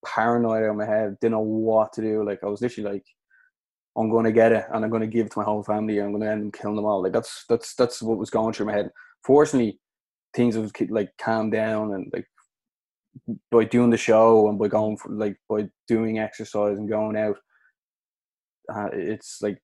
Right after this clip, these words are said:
kept me mentally stable. You know what I mean? 'Cause, like, some, like, before, like, I've gone, like, I've, like, gone off the rails, and, like, for, like, a s-, like, a good year, like, I just wasn't myself. I, I, I, I just changed as a person, and I was just, like,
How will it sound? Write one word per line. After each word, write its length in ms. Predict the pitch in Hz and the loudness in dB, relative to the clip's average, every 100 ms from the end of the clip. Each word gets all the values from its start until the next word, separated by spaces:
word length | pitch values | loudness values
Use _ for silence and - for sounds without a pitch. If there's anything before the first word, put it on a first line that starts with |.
| _ - | _ -4
kept 300 | 131 123 123 | 0 2 0
me 280 | 107 98 - _ _ _ _ - | -2 -6 -12 _ _ _ _ -14
mentally 600 | 113 113 117 113 110 101 | -6 -2 -2 -4 -6 -8
stable. 680 | - - 101 107 104 - _ _ _ _ | -6 -2 0 0 -2 -6 _ _ _ _
You 80 | 107 | -4
know 60 | 107 | -4
what 60 | |
I 20 | |
mean? 100 | 107 | -4
'Cause, 180 | 101 101 | -6 -4
like, 100 | 110 | -2
some, 200 | 151 135 | 0 2
like, 220 | 117 104 | 2 -2
before, 380 | - - 120 127 | -8 0 4 4
like, 160 | 120 110 | 4 2
I've 140 | 107 | -2
gone, 340 | 113 113 110 98 | -2 -2 -2 -6
like, 200 | 104 104 | -6 -4
I've, 180 | 101 92 _ _ _ - | -6 -8 _ _ _ -10
like, 220 | 90 - | -10 -6
gone 200 | - 104 107 | -2 0 0
off 200 | 107 - | 0 0
the 80 | |
rails, 380 | 104 95 85 - _ _ _ _ _ | -2 0 -2 -8 _ _ _ _ _
and, 160 | 104 101 | -6 -4
like, 240 | 95 - _ _ _ _ - - _ _ | -4 -6 _ _ _ _ -20 -20 _ _
for, 140 | 104 | -4
like, 140 | 101 101 | -4 -4
a 20 | |
s-, 180 | - - | -6 -4
like, 140 | 104 | -2
a 100 | 104 | -2
good 260 | - 120 107 | 2 2 2
year, 560 | 104 107 110 101 - - | 0 0 0 -2 -4 -8
like, 160 | 92 | -6
I 80 | 92 | -6
just 220 | 98 - _ | -6 -10 _
wasn't 460 | 113 107 107 107 107 | -6 0 0 0 -6
myself. 440 | 104 - 101 104 - | -6 -2 0 -2 -4
I, 40 | |
I, 160 | 98 104 110 78 | -4 -4 -2 -4
I, 40 | - - - - 110 | -6 -14 -20 -6 -2
I 60 | |
just 320 | 131 - - - | -2 -4 -10 -2
changed 460 | 120 135 131 104 | 4 6 6 2
as 120 | 107 | -2
a 40 | 104 | -2
person, 360 | 110 110 - | 0 0 -2
and 180 | 95 92 | -6 -4
I 80 | 98 | -4
was 160 | 101 107 | -4 -8
just, 180 | 107 92 | -8 -6
like, 200 | 90 | -6